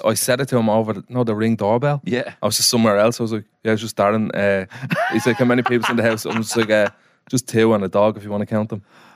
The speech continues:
Speaker 2: Oh,
Speaker 1: And
Speaker 2: really?
Speaker 1: then he just
Speaker 2: Just
Speaker 1: put it in the
Speaker 2: that?
Speaker 1: letterbox, and then I filled in the, the fine detail as well.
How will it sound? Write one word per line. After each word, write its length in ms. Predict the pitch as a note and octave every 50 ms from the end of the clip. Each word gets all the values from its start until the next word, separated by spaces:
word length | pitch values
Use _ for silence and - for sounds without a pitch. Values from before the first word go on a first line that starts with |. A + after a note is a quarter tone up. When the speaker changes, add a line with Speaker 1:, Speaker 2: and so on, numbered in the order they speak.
| _ _ _ _ _ _ _ - -
Speaker 2:
Oh, 40 | G2+
Speaker 1:
And 60 | G#2 A2+
Speaker 2:
really? 80 | A2
Speaker 1:
then 80 | A2 A2
he 80 | A2+ A2
just 120 | A2 G#2+
Speaker 2:
Just 60 | - -
Speaker 1:
put 140 | B2+ A#2+
it 40 | G#2 G2
in 80 | A2+
the 60 | A2
Speaker 2:
that? 100 | G#2+ A#2
Speaker 1:
letterbox, 360 | A#2 G2+ A2+ A2 G#2+ - - -
and 60 | A2+ A2
then 40 |
I 20 | G2+
filled 300 | - - A2+ G#2+ G2+ G#2+
in 240 | G#2 G2+ G2 F#2 - _
the, 160 | _ G#2+ - - _ _ _ _ _ _ _
the 100 | - G2
fine 220 | F#2 - G#2+ G2 G2
detail 380 | G2+ G2 G2 - A2+ G#2+ G2 G2
as 80 | G2
well. 240 | G2+ G2+ G#2+ A2 A2+